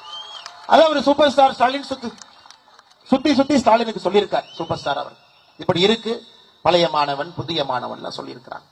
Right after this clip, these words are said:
இன்னைக்கு தமிழகத்தினுடைய நிலை அது. எப்பொழுது துணை முதலமைச்சராக உதயநிதி வருவார்கள் என்று அமைச்சர்கள் எல்லாம் காத்துக் கொண்டிருக்கின்றார். ஏன்னா வந்துட்டாங்கன்னா அவர்களுடைய குழந்தைகளை லைஃப் அவங்க சேஃப்டி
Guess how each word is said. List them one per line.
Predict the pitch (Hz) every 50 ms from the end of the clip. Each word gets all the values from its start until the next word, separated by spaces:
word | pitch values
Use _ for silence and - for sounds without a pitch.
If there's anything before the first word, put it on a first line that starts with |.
| _ _
இன்னைக்கு | - 165 - - 165
தமிழகத்தினுடைய | 190 220 233 220 214 214 208 190 185 180 185 156
நிலை | 143 151 180 202 170
அது. | 143 - - _ _ _ _ _ _ _ _ _ _ _ _ _ _ _ _ _ _ _ _
எப்பொழுது | 127 139 165 214 226 - - 285 302 294 277 269 269 285 294 294 269 - - -
துணை | 220 233 254 269 277
முதலமைச்சராக | 254 247 240 233 226 220 220 214 - 214 202 202 220 247 269
உதயநிதி | 220 196 196 226 233 226 214 208 202
வருவார்கள் | 175 165 170 185 185 196 190 185 180 165 156
என்று | 156 - - 156
அமைச்சர்கள் | 147 185 220 220 - 226 202 190 185
எல்லாம் | 160 156 160 160 165 165
காத்துக் | 147 139 - - 139 -
கொண்டிருக்கின்றார். | 123 120 120 143 - - 117 113 113 117 - - _ _ _ _ _ _ _ _ _ _ _ _ _ _ _
ஏன்னா | - 226 247 202
வந்துட்டாங்கன்னா | 214 240 277 339 - - 269 247 233 254 311 302
அவர்களுடைய | 214 208 214 294 311 311 285 294 285 285 269 247
குழந்தைகளை | - - 254 294 330 339 339 302 233 269 277 311 349 - - -
லைஃப் | 208 240 277 208 247
அவங்க | 233 208 208
சேஃப்டி | 185 - 190 208 - -